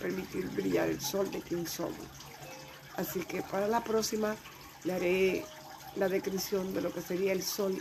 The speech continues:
en cada uno de los, de los signos, ya que aquí le hablé sobre la luna, que es tan importante, porque esa es nuestra conexión al mundo, a mamá, eh,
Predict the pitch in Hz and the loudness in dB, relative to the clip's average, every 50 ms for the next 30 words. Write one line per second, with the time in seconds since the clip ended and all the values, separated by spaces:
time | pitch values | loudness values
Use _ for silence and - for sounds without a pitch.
0 | - - 190 175 - 185 185 190 - - - 185 190 - - - - - - - | -2 -4 -2 -2 0 0 0 0 0 0 0 0 -2 -2 -2 -2 -2 -4 -6 -8
1 | - - - - - - - - - - - - - - 214 208 - - 226 202 | -12 -12 -14 -16 -20 -20 -20 -18 -18 -16 -8 -2 0 2 2 2 2 0 0 0
2 | 196 190 190 196 214 262 - - - - - - - - - - - - 196 196 | 0 2 2 0 0 0 -4 -10 -14 -18 -16 -16 -16 -16 -14 -6 0 2 4 4
3 | 180 - 190 190 - - 185 190 190 185 175 165 190 190 185 - - - - - | 4 2 0 -2 -2 -2 0 2 2 2 2 4 4 4 2 2 -2 -4 -4 -4
4 | 196 170 175 175 165 147 143 151 170 175 175 165 160 - - - - - - - | -2 0 2 2 4 4 6 6 6 6 4 2 0 -2 -2 -4 -6 -6 -4 0
5 | 220 202 202 202 196 185 - 180 175 - - - - - - - 131 - - - | 2 4 4 4 4 2 0 -2 -4 -4 -4 -4 -4 -4 -4 -6 -8 -8 -8 -8
6 | - 175 180 185 165 160 180 - 185 175 - 180 185 180 175 - 180 180 - - | -6 -4 -2 0 0 -2 -2 -2 -4 -2 0 0 0 -2 -2 -4 -4 -4 -2 -2
7 | 185 170 160 - - - 208 208 220 220 - - - - - - - - - - | -2 -2 -4 -4 0 2 2 2 2 -2 -6 -12 -16 -14 -14 -14 -14 -14 -16 -16
8 | - - - - - - - 185 180 175 175 180 190 190 185 175 175 - - - | -18 -18 -20 -18 -6 0 2 4 4 4 4 6 6 6 6 4 2 2 2 4
9 | - - - 185 185 - - 180 190 190 175 - - - - - - - - - | 4 4 4 4 2 2 2 4 2 2 2 0 -4 -10 -16 -18 -16 -16 -16 -16
10 | - - - 185 180 165 160 160 165 | -12 -6 -2 2 2 4 6 4 4